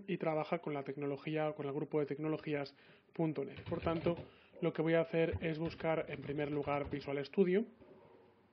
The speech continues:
Voy a entrar directamente en la página oficial. También encontramos esta página en castellano, por supuesto.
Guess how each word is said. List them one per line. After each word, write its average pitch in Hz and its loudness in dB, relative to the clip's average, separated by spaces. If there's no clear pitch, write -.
Voy 175 4
a 165 4
entrar 151 2
directamente 143 -2
en 135 -6
la 135 -4
página 139 -4
oficial. 175 0
También 160 0
encontramos 147 0
esta 135 -12
página 131 -8
en 131 -8
castellano, 156 -2
por 190 -10
supuesto. 160 -4